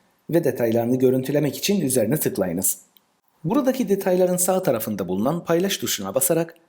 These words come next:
İş Kıbrıs'ın bizim için hazırlayacağı paylaşım linkini kopyalayın. Kopyaladığınız bu linki Facebook hesabınızda paylaşmak için gönderinizin içerisine yapıştırınız.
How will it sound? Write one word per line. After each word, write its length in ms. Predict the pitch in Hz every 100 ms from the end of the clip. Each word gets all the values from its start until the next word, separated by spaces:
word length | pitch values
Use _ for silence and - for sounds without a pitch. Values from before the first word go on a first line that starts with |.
| _ -
İş 160 | 180
Kıbrıs'ın 440 | - 226 220 233 202
bizim 220 | 208 214
için 180 | - 131
hazırlayacağı 680 | 123 123 131 139 135 156 165
paylaşım 500 | 156 156 160 185 131
linkini 300 | 113 135 156
kopyalayın. 500 | 127 - 113 85 85 _ _ _ _ _ -
Kopyaladığınız 680 | 180 214 226 233 247 247 220
bu 120 | 214
linki 400 | 120 - 180 196
Facebook 500 | - 226 226 - -
hesabınızda 640 | 117 113 101 104 110 120
paylaşmak 520 | 170 160 160 208 185
için 260 | - 165 180 - _ -
gönderinizin 680 | 151 180 202 208 208 220
içerisine 500 | 214 120 117 101 170
yapıştırınız. 720 | 202 120 139 - 107 98 98